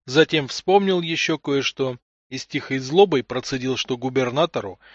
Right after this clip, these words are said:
объявлена высочайшая благодарность за правильные и своевременные действия.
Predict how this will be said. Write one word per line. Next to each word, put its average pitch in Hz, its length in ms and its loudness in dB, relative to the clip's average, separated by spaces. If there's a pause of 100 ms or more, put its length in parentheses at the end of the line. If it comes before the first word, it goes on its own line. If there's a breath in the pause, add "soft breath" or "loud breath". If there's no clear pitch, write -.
(180 loud breath)
объявлена 165 600 4
высочайшая 202 720 0
благодарность 151 880 0
за 127 180 -2
правильные 127 840 0
и - 120 -10
своевременные 143 880 -2
действия. 113 600 -10